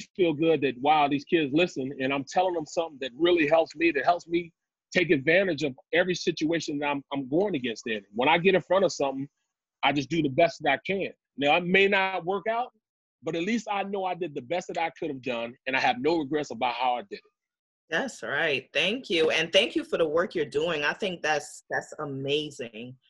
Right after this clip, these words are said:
Speaker 1: Thank
Speaker 2: Um,
Speaker 1: you.
Speaker 2: because it instills not only just general life skills, but it instills confidence in our young people, which is what is needed, um,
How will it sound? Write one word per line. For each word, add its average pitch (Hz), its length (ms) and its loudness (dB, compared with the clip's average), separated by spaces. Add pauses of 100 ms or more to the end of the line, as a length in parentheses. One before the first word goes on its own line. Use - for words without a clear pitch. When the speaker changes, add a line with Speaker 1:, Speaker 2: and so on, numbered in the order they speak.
(340)
Speaker 1:
Thank 156 280 2
Speaker 2:
Um, 143 80 -4
Speaker 1:
you. - 100 -10 (380)
Speaker 2:
because 175 420 2
it 175 180 4
instills 170 1040 2
not 175 360 4
only 180 300 0
just 165 280 -2
general 165 520 0
life 165 320 0
skills, 143 680 0
but 156 200 2
it 165 120 0
instills 160 560 -2
confidence 160 880 -4
in 156 140 -4
our 147 140 0
young 147 320 -4
people, 131 440 -10
which 156 180 -4
is 156 160 -6
what 147 180 -2
is 139 160 -2
needed, 143 600 -6 (480)
um, 156 300 0